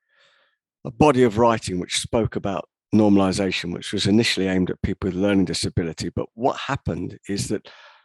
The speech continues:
lots of teachers and schools applied this, and they seemed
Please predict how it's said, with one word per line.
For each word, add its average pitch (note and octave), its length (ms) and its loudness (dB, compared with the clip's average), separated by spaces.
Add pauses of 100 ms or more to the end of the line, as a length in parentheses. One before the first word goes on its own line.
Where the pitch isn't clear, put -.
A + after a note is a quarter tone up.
(140)
lots B2 320 -2
of - 140 -10
teachers G#2 420 -4
and G2 100 2
schools A2 380 -4
applied A#2 540 -2
this, E2+ 200 -4
and G2+ 140 -2
they G#2 240 -2 (680)
seemed B2+ 440 2